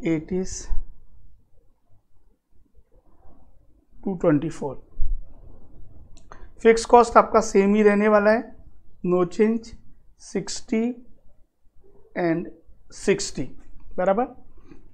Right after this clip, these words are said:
It means three thirty six minus sixty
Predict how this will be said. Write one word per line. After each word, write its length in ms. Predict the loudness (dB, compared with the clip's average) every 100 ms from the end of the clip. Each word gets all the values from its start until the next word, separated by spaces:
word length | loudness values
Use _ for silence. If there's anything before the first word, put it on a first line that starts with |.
| -2
It 180 | 0 0
means 260 | -2 -2 -10 -8
three 160 | -4 -2 2
thirty 260 | 2 2 -2
six 360 | -2 -2 -6 -14 -16 -18 -18 -16 -14 -8 2
minus 640 | 4 4 0 -4 -8 -18 -20 -20 _
sixty 600 | -20 -4 -4 -4 -4 -2